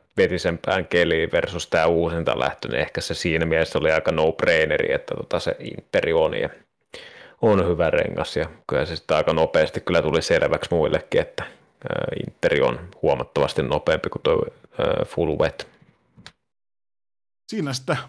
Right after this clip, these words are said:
Speaker 2: useampi ukko kävi vähän perätysten sitten vaihtamassa, vaihtamassa niille Intereille, ja tota, ainakin muutamalla tallilla siinä kävi moka. Russell oli ainakin, ainakin aika lämpöisenä siitä, että joutui tulee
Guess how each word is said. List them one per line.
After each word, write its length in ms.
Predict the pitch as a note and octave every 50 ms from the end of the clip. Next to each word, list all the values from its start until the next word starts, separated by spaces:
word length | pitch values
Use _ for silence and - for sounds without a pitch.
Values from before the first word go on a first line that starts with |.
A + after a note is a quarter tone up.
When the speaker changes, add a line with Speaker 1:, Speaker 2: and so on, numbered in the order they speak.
| - - -
Speaker 2:
useampi 380 | F3 C#3+ D#3 D#3+ C#3+ C3 D3+
ukko 300 | D3+ D#3 D3+ - - C#3+
kävi 320 | C3 C3+ B2+ B2 B2 A#2+ - _ _ _ _ _ _ _ _ _ _ _ _ _ _
vähän 180 | - C#3 C#3 B2+
perätysten 720 | C#3 D3+ D#3 C#3+ C#3 C3 C3 C#3+ D3 C3+ C3+ C#3 C3+ C3
sitten 220 | C3 - B2+ B2
vaihtamassa, 560 | C3+ D3+ C#3+ B2 B2+ C#3 C3+ C3+ - - C#3+ C3 - - - - - _ _ _ _ _
vaihtamassa 540 | - A#3 A#3+ A3 A3+ A3+ G#3 F3 - - F3
niille 260 | E3+ E3+ E3 E3 D#3 -
Intereille, 880 | F3+ F#3+ G3+ F#3 C3+ - - D3+ D3+ C#3+ D3+ D3+ D3+ C#3+ C3+ C3+ C3 B2+
ja 140 | B2+ B2+ B2
tota, 340 | B2+ C3 B2+ C3 C#3 C#3+ C#3+ D3 - - _ _ _ _ - - - - - - - -
ainakin 340 | - F#3+ G3 G3 - G#3 G3+
muutamalla 460 | G#3+ A3+ A3+ A3 G3+ F#3 F3+ E3+ E3
tallilla 320 | - F#3+ F#3 F3 E3 D#3+ C#3
siinä 240 | B2+ D#3 D3+ D3+
kävi 380 | C3+ - - F3+ F#3+ F3 E3+ D3
moka. 400 | C#3 C#3 C3+ C3 C3 - C#3+ B2+ - - -
Russell 480 | D3 E3 F3 F3 - - F3 C#3+ B2+ C3+
oli 200 | C#3+ D3 C#3+ D3
ainakin, 320 | C#3+ C#3+ C#3 C3 A2+ - -
ainakin 360 | D3+ D#3 D3+ D3 C3 C#3+ D3 - - -
aika 220 | F#3+ F3+ D3+ C#3+
lämpöisenä 480 | D3 D3 D#3+ D#3 B2+ C#3 B2+ - B2+ B2+
siitä, 320 | B2 - C#3+ C3+ A#2+ B2+
että 100 | B2 A2+
joutui 180 | C3+ C#3 B2+ C3
tulee 280 | C3 C#3+ C#3+ D3 C#3+